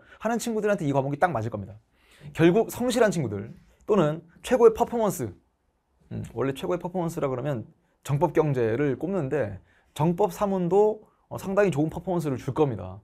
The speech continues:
왜 그런 거냐면 지금 여러분 혹시 아시는지 모르겠지만 그 문과 수험생들 있잖아요. 음, 그 국어, 수학, 영어의 성적을 사회탐구 과목, 어, 선택자로 해서 매칭을 시켜서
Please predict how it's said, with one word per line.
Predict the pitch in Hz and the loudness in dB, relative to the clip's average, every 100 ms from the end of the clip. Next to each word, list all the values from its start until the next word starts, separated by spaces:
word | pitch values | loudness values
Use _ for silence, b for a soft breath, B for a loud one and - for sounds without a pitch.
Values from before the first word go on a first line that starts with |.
| _ | _
왜 | - 127 | -2 2
그런 | 160 | 2
거냐면 | 151 110 120 143 110 104 | 0 -2 -4 -6 -6 -8
지금 | 123 131 135 B B - | -8 -8 -10 B B -8
여러분 | 143 | -6
혹시 | 151 120 | -4 -4
아시는지 | 107 160 165 | -4 -2 -2
모르겠지만 | 147 123 110 110 135 110 104 135 _ _ _ _ _ _ _ _ b b b b b b b b b _ | -2 -2 -4 -4 -6 -8 -12 -18 _ _ _ _ _ _ _ _ b b b b b b b b b _
그 | - | -4
문과 | 120 175 220 | 2 4 4
수험생들 | 208 185 143 117 | 4 2 0 0
있잖아요. | 110 101 127 143 90 87 87 | -2 -6 -6 -8 -8 -10 -12
음, | 113 110 107 101 98 - _ _ _ _ _ _ _ _ _ _ _ | -10 -8 -6 -8 -10 -14 _ _ _ _ _ _ _ _ _ _ _
그 | - 107 | -10 -8
국어, | - 135 202 | -4 4 4
수학, | 208 202 214 139 | 4 2 2 4
영어의 | 143 160 170 175 | 4 4 2 0
성적을 | 190 190 170 175 208 - - | -2 -2 0 2 2 2 -6
사회탐구 | - 233 226 226 220 202 | -4 0 0 0 0 0
과목, | - 143 143 - _ _ _ | 0 0 0 -4 _ _ _
어, | 113 104 | -8 -6
선택자로 | - 208 - 156 131 127 151 | -4 -4 -2 2 4 2 0
해서 | 135 143 | -2 -2
매칭을 | 131 127 - 196 | 0 -2 -2 -4
시켜서 | 190 - 160 143 110 | -4 -4 -2 0 -2